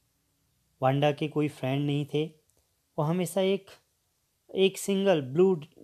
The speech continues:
फेडेड ड्रेस में, जो बड़ी ढीली हुआ करती थी, उसे पहन करके आती थी। But it was clean, but looked as if it had never been ironed। कभी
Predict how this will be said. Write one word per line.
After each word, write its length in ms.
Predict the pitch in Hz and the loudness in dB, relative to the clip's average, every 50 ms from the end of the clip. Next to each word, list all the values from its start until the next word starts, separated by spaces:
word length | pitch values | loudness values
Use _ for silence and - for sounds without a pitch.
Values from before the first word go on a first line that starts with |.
| - - _ | -20 -20 _
फेडेड 460 | - - 160 156 147 170 170 156 139 | -4 -2 -2 0 2 0 0 0 0
ड्रेस 320 | 139 147 139 131 - - - | 2 2 2 2 0 -4 -6
में, 200 | 131 117 101 98 - _ _ _ - | -6 -6 -6 -8 -14 _ _ _ -8
जो 80 | 147 | -6
बड़ी 240 | 143 143 165 170 170 | -4 -2 -2 -2 -2
ढीली 540 | 147 127 127 151 156 175 170 160 139 - - _ _ _ _ - | -2 -2 -2 0 2 2 2 2 0 -2 -8 _ _ _ _ 0
हुआ 160 | 139 139 135 | 2 2 2
करती 380 | 113 - 123 101 - - 117 104 | 2 0 -4 -4 -4 -6 -6 -6
थी, 260 | - 113 95 - _ _ _ _ _ _ _ - | -6 -8 -10 -10 _ _ _ _ _ _ _ -12
उसे 200 | 151 - - 180 | -8 -6 -6 -2
पहन 260 | 135 147 131 127 123 | -2 -2 -2 -2 -4
करके 280 | - 120 110 - - | -6 -8 -8 -6 -6
आती 280 | 113 104 98 - - 98 | -6 -6 -8 -10 -12 -18
थी। 220 | - - 117 117 _ _ _ _ _ _ _ _ _ _ _ _ _ _ - | -18 -18 -20 -20 _ _ _ _ _ _ _ _ _ _ _ _ _ _ -10
But 120 | 120 110 - | -10 -10 -10
it 100 | - - | -4 -2
was 160 | 180 185 170 | 0 0 0
clean, 480 | - - - 147 151 180 180 143 110 95 98 _ _ _ _ _ _ _ _ _ _ _ _ _ _ _ _ _ _ _ _ _ _ _ _ _ _ | -2 -4 -2 0 2 2 2 0 -2 -6 -10 _ _ _ _ _ _ _ _ _ _ _ _ _ _ _ _ _ _ _ _ _ _ _ _ _ _
but 100 | 156 185 202 - _ _ _ _ _ _ _ _ 139 | -6 -6 -6 -8 _ _ _ _ _ _ _ _ 0
looked 300 | 139 156 185 185 180 202 | 4 4 4 4 4 0
as 280 | 202 175 160 160 160 160 - - _ _ _ _ _ _ _ _ _ _ _ - | 0 2 2 2 2 0 -6 -16 _ _ _ _ _ _ _ _ _ _ _ 0
if 120 | 185 170 - | 0 2 2
it 180 | 202 185 185 - _ - _ _ - - - - | 2 0 0 -2 _ -20 _ _ -20 -8 -2 2
had 260 | 170 185 196 185 175 | 2 2 2 0 -2
never 420 | 147 139 139 156 165 156 190 190 180 | -2 0 0 0 0 2 0 -2 -2
been 300 | 160 156 175 170 170 165 | -2 -2 -2 -2 -2 0
ironed। 540 | - 131 127 127 117 117 110 104 101 107 135 - | 0 0 2 2 2 0 -2 -2 -6 -10 -8 -4
कभी 380 | - 139 131 151 160 156 160 _ | -4 -2 0 0 -2 -2 -4 _